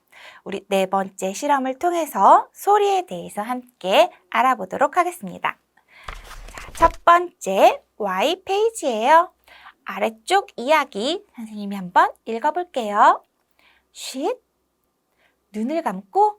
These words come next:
어떤 소리가 들리는지 들어보세요. 우리 주변에서는 어떤 소리가 들리나요?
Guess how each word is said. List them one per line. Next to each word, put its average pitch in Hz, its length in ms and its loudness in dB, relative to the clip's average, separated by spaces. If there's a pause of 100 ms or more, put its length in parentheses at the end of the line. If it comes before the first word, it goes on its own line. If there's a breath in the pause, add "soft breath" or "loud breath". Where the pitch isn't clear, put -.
(200)
어떤 403 560 2
소리가 254 640 -4
들리는지 214 760 -6 (180)
들어보세요. 247 760 -4 (1120 soft breath)
우리 226 240 -10
주변에서는 254 880 -6 (400)
어떤 277 400 -2
소리가 233 640 -4 (140)
들리나요? 202 840 -4